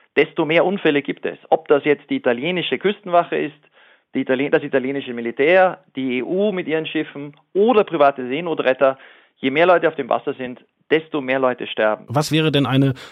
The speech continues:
Speaker 2: klügere, eine humanere Seenotrettung?
Speaker 1: Die humane Politik muss bereits in Libyen beginnen. Es begeben sich überhaupt nur noch sehr, sehr wenige Menschen derzeit in diese Boote. Aber diese Leute, die die Libyer zurückbringen, werden an Land gebracht.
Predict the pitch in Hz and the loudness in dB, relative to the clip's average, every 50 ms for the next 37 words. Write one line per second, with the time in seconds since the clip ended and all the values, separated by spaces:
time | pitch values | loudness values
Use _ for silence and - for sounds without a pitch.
0 | - - - - - 160 185 196 165 160 143 127 135 - 131 143 143 143 135 123 | -16 -10 -6 -2 2 2 2 2 2 0 0 0 0 -2 0 0 2 2 2 4
1 | 131 135 143 151 165 175 175 156 127 107 104 101 98 92 90 - - - 110 110 | 4 4 4 4 4 4 4 4 2 2 2 2 0 0 -2 -6 -6 0 0 2
2 | 101 101 95 - - 95 87 - 90 82 - - _ _ _ _ _ _ _ _ | 2 2 0 -2 -4 -6 -6 -6 -8 -10 -10 -12 _ _ _ _ _ _ _ _
3 | _ _ _ _ _ _ _ _ _ _ _ _ - - 151 143 170 165 160 151 | _ _ _ _ _ _ _ _ _ _ _ _ -8 -8 -6 -4 -2 4 4 6
4 | 185 220 202 - 175 160 156 - 165 - 160 160 160 - - 139 123 127 - - | 6 4 4 2 2 0 2 0 -2 -2 -2 -6 -4 0 2 2 2 2 0 -2
5 | 131 127 135 143 135 135 123 110 104 98 - - - 82 71 60 - - 160 156 | -6 -2 -2 -2 0 0 -2 -2 -4 -8 -10 -8 -8 -10 -10 -8 -6 -8 -8 -6
6 | - 170 160 160 - 185 220 247 214 202 170 - - 156 - - - 170 147 143 | -4 -6 -4 -2 0 0 0 0 0 -2 -4 -6 -8 -8 -8 -8 -4 2 2 2
7 | 123 139 143 - - - 143 143 147 131 120 - - - - 135 151 170 165 139 | 4 2 -2 -2 -2 -8 -4 -2 -2 -2 -2 -4 -8 -4 0 2 2 2 2 2
8 | 143 143 135 139 143 143 131 131 120 117 117 - - 117 104 107 110 - - 104 | 0 0 0 -2 -6 -6 -6 -6 -6 -6 -8 -8 -8 -4 -2 -2 -2 -2 -4 -8
9 | 101 104 98 101 92 98 95 - 92 95 - - - - _ _ _ _ _ _ | -8 -8 -10 -10 -10 -10 -8 -8 -8 -8 -8 -12 -14 -16 _ _ _ _ _ _
10 | _ - - _ _ _ _ _ - 120 143 185 220 160 127 120 180 214 - _ | _ -20 -20 _ _ _ _ _ 0 2 4 4 4 4 4 4 4 2 -2 _
11 | _ _ _ - 190 226 269 269 247 226 170 151 143 151 - - - 120 113 123 | _ _ _ -6 -2 -2 0 2 2 4 4 4 4 4 2 0 -4 -6 -6 -6
12 | 113 127 131 139 170 220 214 214 196 170 - - 143 143 - - - 104 104 98 | -8 -6 -6 -6 -4 -4 -2 0 -2 -2 -2 -4 -6 -6 -6 -8 -10 -10 -10 -10
13 | 98 98 101 - _ _ _ _ _ _ _ _ _ - 110 117 143 160 196 190 | -10 -14 -14 -18 _ _ _ _ _ _ _ _ _ -10 -2 2 4 4 4 2
14 | 190 170 151 - - 120 113 101 104 151 175 - 214 202 180 185 214 254 262 - | 0 -8 -8 -4 -4 -2 0 2 0 0 0 -2 -4 -2 0 0 0 0 0 -2
15 | - | -6